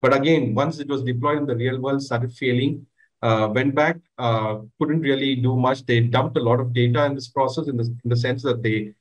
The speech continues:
collected a lot of data to kind of improve the model, but didn't really meet the performance metrics. And then finally, uh,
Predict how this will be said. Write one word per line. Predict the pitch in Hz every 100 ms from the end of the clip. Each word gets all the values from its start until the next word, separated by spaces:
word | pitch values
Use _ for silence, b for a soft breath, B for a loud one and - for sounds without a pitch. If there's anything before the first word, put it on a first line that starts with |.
| _ -
collected | 139 139 170
a | 147
lot | 123 127
of | 120
data | 120 117 123
to | 120
kind | 120 117
of | 117 -
improve | 117 117 143
the | 135
model, | 117 117 131 135
but | 113
didn't | 104 117 120
really | 117 113 117 117 - b b 123
meet | 123 120
the |
performance | 123 113 123 123 120 -
metrics. | 117 120 139 - - _ _ -
And | 139
then | 170
finally, | 170 156 143 170 175 180 185 - 120
uh, | 110 107 107 107